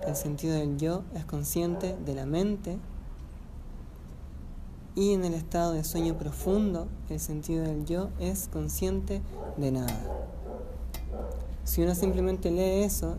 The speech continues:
y sigue con los versos siguientes, uno no entiende mucho.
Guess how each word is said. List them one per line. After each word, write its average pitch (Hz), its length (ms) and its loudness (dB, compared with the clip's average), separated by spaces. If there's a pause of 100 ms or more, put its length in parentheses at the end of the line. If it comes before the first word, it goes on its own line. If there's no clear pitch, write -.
y 180 60 0
sigue 180 260 2
con 180 140 4
los 175 120 2
versos 175 280 0
siguientes, 185 480 4
uno 196 160 4
no 185 100 4
entiende 196 460 10
mucho. - 320 6